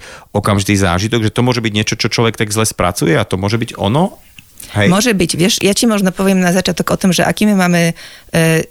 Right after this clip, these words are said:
Speaker 2: zaużywany koncept duszewnych poruch w psychiatrii, a celkowo, a myślę, w psychologii, e, to się woła biopsychosocjalny model, lebo ze strasznie wiele roku se nam nie dariło wysvetlić,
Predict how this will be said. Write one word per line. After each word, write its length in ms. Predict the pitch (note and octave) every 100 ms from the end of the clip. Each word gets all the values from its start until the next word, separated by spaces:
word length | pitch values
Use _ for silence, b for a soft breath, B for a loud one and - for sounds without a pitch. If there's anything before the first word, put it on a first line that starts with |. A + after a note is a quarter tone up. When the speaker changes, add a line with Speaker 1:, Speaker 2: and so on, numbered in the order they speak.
| -
Speaker 2:
zaużywany 580 | E3 E3+ F#3+ G3 F3+ F3
koncept 540 | - F3+ F3+ F3+ -
duszewnych 420 | - E3 E3+ E3+ -
poruch 280 | D#3 D3+
w 40 | -
psychiatrii, 600 | - D#3+ - D3+ - D3+
a 120 | D3
celkowo, 580 | - D#3+ D#3+ C#3+ D3+ D3+
a 20 | D3+
myślę, 240 | D#3 -
w 60 | D#3
psychologii, 640 | - G3+ F3+ D3+ D#3 F#3+ - B B B B
e, 380 | D#3 D#3 D#3 D3+ -
to 80 | D#3
się 180 | F#3+
woła 320 | E3+ F3 E3 E3 B B
biopsychosocjalny 1000 | - G3 G3 - F#3+ G3 F3 - F3 E3
model, 340 | D#3+ D#3 C#3+ D3+
lebo 340 | D#3+ D3 D#3 D#3 B B
ze 140 | - D#3+
strasznie 500 | - F#3 G3+ - G#3+
wiele 220 | F#3 E3
roku 220 | E3 F3
se 140 | - E3
nam 140 | D#3+
nie 100 | E3
dariło 340 | E3 E3 E3
wysvetlić, 600 | D3+ F3+ - E3 F3+ -